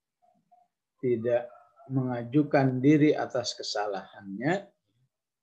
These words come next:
karena hakikat hukum dalam Islam itu tazkiyah, ya, untuk pembersihan diri,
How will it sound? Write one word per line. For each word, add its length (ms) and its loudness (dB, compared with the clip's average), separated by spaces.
karena 640 -2
hakikat 640 -8
hukum 720 2
dalam 800 -4
Islam 560 0
itu 560 0
tazkiyah, 720 6
ya, 140 -12
untuk 560 2
pembersihan 960 0
diri, 400 -2